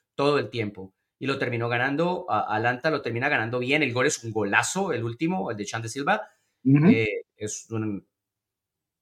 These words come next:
Speaker 1: una combinación en velocidad muy interesante y la definición es fantástica. Eh, yo no sé, porque, a ver,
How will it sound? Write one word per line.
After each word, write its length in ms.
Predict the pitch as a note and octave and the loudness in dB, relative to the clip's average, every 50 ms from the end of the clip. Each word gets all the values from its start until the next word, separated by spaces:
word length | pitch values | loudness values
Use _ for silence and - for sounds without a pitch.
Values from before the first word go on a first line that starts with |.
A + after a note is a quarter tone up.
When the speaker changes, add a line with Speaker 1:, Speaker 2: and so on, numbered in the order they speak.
| _ _ _ _ _ _ _ | _ _ _ _ _ _ _
Speaker 1:
una 180 | C3+ C#3+ D3 | 4 4 6
combinación 680 | D3 - C3 C3 B2+ C3+ C#3 B2+ B2+ A#2+ - - E3 E3+ | 6 4 2 4 4 4 4 6 4 4 4 6 6 8
en 60 | F3 | 8
velocidad 540 | E3 D#3 D3 C#3 B2+ - C3 A#2+ B2+ C#3 C#3+ | 8 8 8 6 4 2 4 6 6 6 6
muy 160 | D3 D3+ D3+ | 6 2 0
interesante 520 | D3 C#3+ C#3+ B2 A#2+ A#2+ C3 B2+ B2+ - F3+ | 0 0 0 -2 0 0 0 -2 0 0 2
y 60 | E3+ | 4
la 140 | C#3 A#2 G#2 | 4 4 2
definición 420 | G#2 G2+ A2 G2+ G2+ - B2 C3+ | 2 -2 -4 -8 -6 -6 -6 -6
es 100 | C#3+ - | -6 -6
fantástica. 680 | - F#2+ F#2 - C#3+ C#3 - - G#2 - G2+ F#2 - - _ _ _ _ _ _ _ _ _ _ _ _ _ | -8 -6 -2 0 0 0 -2 -6 -8 -8 -8 -10 -10 -14 _ _ _ _ _ _ _ _ _ _ _ _ _
Eh, 600 | A2+ G#2+ G#2+ G#2+ A2 G#2+ G#2+ G2+ F#2+ F#2+ F#2 E2+ - _ _ _ _ _ _ _ _ _ _ _ _ _ _ _ | -6 -4 -2 -2 -2 -2 -2 -2 -4 -6 -8 -10 -14 _ _ _ _ _ _ _ _ _ _ _ _ _ _ _
yo 180 | A2 A#2 A2+ | -8 -6 -4
no 120 | A#2 B2+ C#3+ | -4 -2 -2
sé, 420 | C#3 - D#3+ D#3 D#3 D#3 - - _ _ _ - - _ _ _ _ _ _ _ _ _ _ _ _ _ _ _ _ _ _ _ _ _ _ _ _ _ _ _ _ _ _ _ _ _ _ | 0 2 4 4 4 4 2 -4 _ _ _ -20 -20 _ _ _ _ _ _ _ _ _ _ _ _ _ _ _ _ _ _ _ _ _ _ _ _ _ _ _ _ _ _ _ _ _ _
porque, 240 | - F#3 E3+ - F3+ | 2 4 8 8 10
a 40 | F3 | 10
ver, 260 | F#3+ F#3 D#3 - | 10 10 8 4